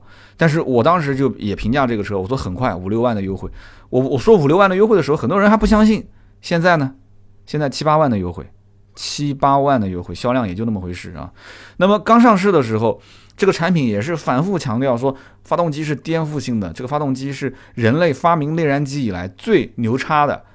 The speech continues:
牛叉闪闪的一个变革，最那个的一次变革。好，老百姓呢，听得懂吗？对吧？区域发布会我也见过，很多人听这个的时候在手下，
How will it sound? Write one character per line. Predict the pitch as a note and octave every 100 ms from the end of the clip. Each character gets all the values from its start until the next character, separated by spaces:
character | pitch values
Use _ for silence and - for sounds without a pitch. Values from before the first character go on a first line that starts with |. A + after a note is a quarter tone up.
| -
牛 | A#2+
叉 | C3+ D#3
闪 | D#3 A#2
闪 | C#3 F2+
的 | F2
一 |
个 | F#2+ G#2+
变 | B2 G2+
革， | - - - _ _ _ _ _ _ - - -
最 | - - C3+
那 | A2+
个 | G2
的 | F2+
一 |
次 | F#2 F#2+
变 | F#2 E2+
革。 | C#2+ -
好， | - F#2 -
老 | G#2
百 | A2
姓 | G2+ G#2
呢， | E2 - - - _
听 | - D3+
得 |
懂 | C#3 G2
吗？ | G2+ - _ _ _ _ -
对 |
吧？ | A#2
区 | A2+ - E3+
域 | D3
发 | D3+
布 | D3+
会 | D#3
我 | C3 C3
也 |
见 | A2 C#3 G#2+
过， | F#2
很 | G#2
多 | F3+ C#3+
人 | D3+ -
听 | - D#3
这 | D3+
个 |
的 | A#2+
时 | G#2
候 | G#2+ G#2+
在 | G2+
手 | A#2 G2+
下， | A2 F#2